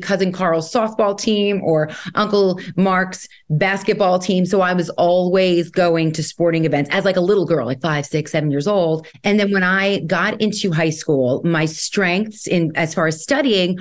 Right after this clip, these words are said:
was writing, English, and public speaking. And as I was starting to decide, like, where I would go to college, what did I wanna be when I wanted to grow up, I would watch Barbara Walters and say, "I wanna be a, a newscaster." But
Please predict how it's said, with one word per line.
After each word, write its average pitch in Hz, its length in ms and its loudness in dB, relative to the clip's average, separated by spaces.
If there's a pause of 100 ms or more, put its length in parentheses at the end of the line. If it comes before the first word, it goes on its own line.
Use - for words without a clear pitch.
(200)
was 180 260 2
writing, 190 540 2 (240)
English, 180 440 2
and 185 120 0
public 175 240 0
speaking. - 400 -4 (680)
And 170 600 2 (260)
as 185 140 0
I 185 80 4
was 180 100 -2
starting 214 300 0
to 214 100 0
decide, 185 380 0
like, 160 120 2
where 160 360 2
I 156 80 2
would 156 80 0
go 147 80 2
to 123 80 -2
college, 254 520 0
what 160 180 0
did 170 100 2
I 160 80 2
wanna 156 260 2
be 175 140 2
when 165 160 0
I 156 60 2
wanted 151 280 0
to - 80 -4
grow 160 200 2
up, 226 200 0 (380)
I 165 40 -2
would 156 100 2
watch 170 260 0
Barbara 165 260 2
Walters 208 560 0 (380)
and 185 100 -2
say, 202 100 -2
"I 214 40 0
wanna 294 180 2
be 202 300 2 (240)
a, 196 160 -2
a 202 80 2
newscaster." 170 920 -2
But 202 380 -2